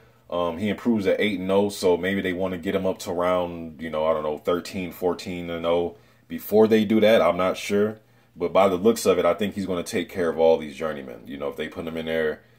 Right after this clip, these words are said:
with another journeyman level guy, I think he's gonna take care of him. Uh, I know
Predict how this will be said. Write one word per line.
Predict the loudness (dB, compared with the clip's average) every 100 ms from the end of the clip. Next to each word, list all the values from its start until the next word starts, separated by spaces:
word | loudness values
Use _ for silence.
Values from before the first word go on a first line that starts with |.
| _ _ -14
with | -10
another | -2 0 0
journeyman | -2 -4 -4 0
level | 0 0
guy, | 2 4 6 4
I |
think | 2 -4
he's | -8
gonna | -8 -6
take | -6 -6
care | 0 0
of | 0
him. | -4 -8 -14 _ -20 _ _
Uh, | 0 2
I |
know | 6 8 8 6 2